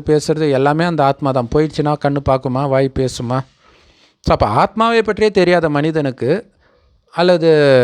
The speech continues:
ஆத்மாவை பற்றியே சொல்லாத மதத்தின் வேதங்களுக்கு இறைவனை பற்றி என்ன தெரியும் அப்படின்னு கடவுள் கேட்கிறார். So, இப்ப இறைவன் சொல்றார்,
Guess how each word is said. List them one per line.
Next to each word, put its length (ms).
ஆத்மாவை 300
பற்றியே 280
சொல்லாத 460
மதத்தின் 560
வேதங்களுக்கு 640
இறைவனை 340
பற்றி 300
என்ன 180
தெரியும் 340
அப்படின்னு 320
கடவுள் 400
கேட்கிறார். 360
So, 200
இப்ப 160
இறைவன் 460
சொல்றார், 300